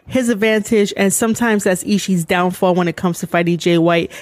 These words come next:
Jay White is just one step ahead of Ishii, and hopefully when come February twenty-seventh in his singles match at Castle Attack against Ishii,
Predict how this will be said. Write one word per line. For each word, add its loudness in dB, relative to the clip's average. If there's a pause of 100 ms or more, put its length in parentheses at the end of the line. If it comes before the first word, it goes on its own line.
(100)
Jay 2
White 4
is 0
just 0
one 0
step -2
ahead 0
of 0
Ishii, -2
and 0
hopefully -2 (520)
when 2
come 0 (380)
February 0
twenty-seventh 0
in -2
his 2
singles 0
match -4
at -2
Castle -2
Attack -4
against -2
Ishii, -2